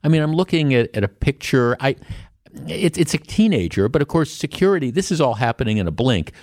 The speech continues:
The mother is upset. Some people are upset. The way the story is presented is, "Look how hard the security took down a child." My reaction is, hey, you know, if, if you're gonna let your kid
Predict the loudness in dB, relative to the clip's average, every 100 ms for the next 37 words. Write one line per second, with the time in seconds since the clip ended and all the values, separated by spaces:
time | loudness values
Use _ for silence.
0 | _ 2 2 2 2 2 2 0 -2 -4
1 | -2 0 0 -2 -4 -2 0 0 2 2
2 | 0 -2 -2 -2 0 0 0 0 -2 0
3 | 2 2 2 0 2 2 0 2 0 2
4 | -2 0 0 0 -4 -10 -4 0 0 0
5 | -2 -2 -2 0 -2 -2 0 0 -4 -14
6 | -20 _ 0 2 0 -2 -4 -6 -2 2
7 | 4 2 0 -16 _ 0 0 0 0 2
8 | 2 -2 -8 -4 0 2 2 0 -2 -2
9 | -6 -6 -2 0 0 -4